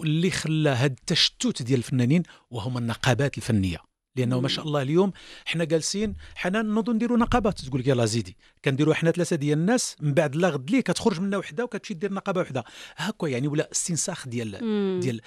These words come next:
Speaker 1: أول ما بدا، بداو، بدا المكتب ديال النقابة اللي، اللي كانت أول نقابة اللي تأسست في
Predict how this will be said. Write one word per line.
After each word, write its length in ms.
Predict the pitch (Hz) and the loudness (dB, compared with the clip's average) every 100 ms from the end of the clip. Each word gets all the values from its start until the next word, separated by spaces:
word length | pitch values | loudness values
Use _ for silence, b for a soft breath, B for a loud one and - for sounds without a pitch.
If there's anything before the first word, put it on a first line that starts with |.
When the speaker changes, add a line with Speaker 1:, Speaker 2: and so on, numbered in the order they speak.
| B B - | B B -4
Speaker 1:
أول 300 | 190 196 180 | 0 4 4
ما 120 | 175 | 2
بدا، 220 | 139 226 | 2 0
بداو، 380 | 180 160 202 175 | 2 2 4 2
بدا 420 | 139 139 170 160 | -2 0 2 4
المكتب 500 | 151 151 156 - 208 | 2 2 0 2 0
ديال 240 | 151 151 147 | 4 2 4
النقابة 640 | 147 - 147 123 127 123 | 2 4 2 4 2 2
اللي، 200 | 120 127 | 0 0
اللي 220 | 127 131 | 0 -2
كانت 240 | 131 135 - | 0 0 0
أول 340 | - 170 156 | 2 4 4
نقابة 340 | 139 - 123 117 | 0 -2 -4 -4
اللي 140 | 113 | -6
تأسست 500 | - - - 135 110 | -10 -10 -6 -6 -8
في 380 | - - 107 | -12 -16 -14